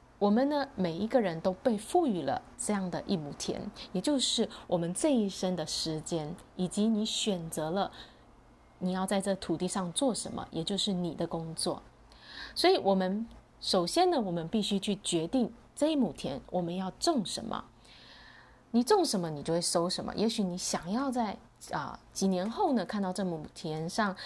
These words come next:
长出一棵大树，可以让你全家人在这里乘凉聊天。也许呢，你希望这一片田成为一座葡萄园，或者是一座玫瑰园。这是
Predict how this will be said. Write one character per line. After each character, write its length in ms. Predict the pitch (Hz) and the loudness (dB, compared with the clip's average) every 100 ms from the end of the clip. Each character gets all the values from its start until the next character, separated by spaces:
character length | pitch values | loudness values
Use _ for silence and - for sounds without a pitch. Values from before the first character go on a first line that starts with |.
| - | -10
长 180 | - 247 | -2 -2
出 140 | - 254 | 0 0
一 60 | |
棵 160 | 233 226 | 2 0
大 400 | - 370 285 208 | 4 4 4 0
树， 320 | - 240 180 - - - | 2 2 0 -6 -16 -4
可 140 | 214 | 0
以 80 | 175 | 0
让 240 | 202 185 | 0 -2
你 100 | 156 | -4
全 260 | - 185 180 | -4 -2 2
家 180 | 240 247 | 2 2
人 140 | 202 | 0
在 140 | 196 | -2
这 140 | 180 170 | -2 -4
里 160 | 151 - | -4 -6
乘 220 | - 160 | -6 -4
凉 200 | 160 147 | -4 -6
聊 180 | 156 147 | -6 -8
天。 340 | - 170 165 - - - - - | -6 -6 -6 -10 -20 -20 -18 -2
也 120 | 254 349 | 2 4
许 140 | 320 | 4
呢， 120 | 233 | 2
你 120 | 202 | 2
希 160 | 165 214 | -2 0
望 140 | 202 | 0
这 140 | 185 214 | 0 -2
一 120 | 165 | -2
片 260 | - 208 175 | -2 -2 -2
田 380 | - 156 165 226 - - - | -4 -4 -4 -6 -10 -16 -2
成 160 | 254 | 4
为 100 | 269 269 | 6 4
一 100 | 233 | 4
座 240 | 277 226 - | 2 2 0
葡 160 | 190 | -2
萄 260 | 190 170 180 | 0 -2 -2
园， 280 | 160 160 - - - | -4 -8 -12 -4 2
或 100 | 370 | 2
者 140 | 175 | 2
是 360 | - - 180 120 | -2 -2 -2 -2
一 80 | 165 | -4
座 280 | - 190 - | -2 -2 -2
玫 180 | 165 160 | -4 -4
瑰 240 | 160 175 170 | -2 0 0
园。 360 | 160 - - - - - - - - - - | -4 -6 -10 -12 -20 -20 -20 -20 -18 -18 -4
这 140 | - 285 | 2 4
是 240 | 269 240 | 4 0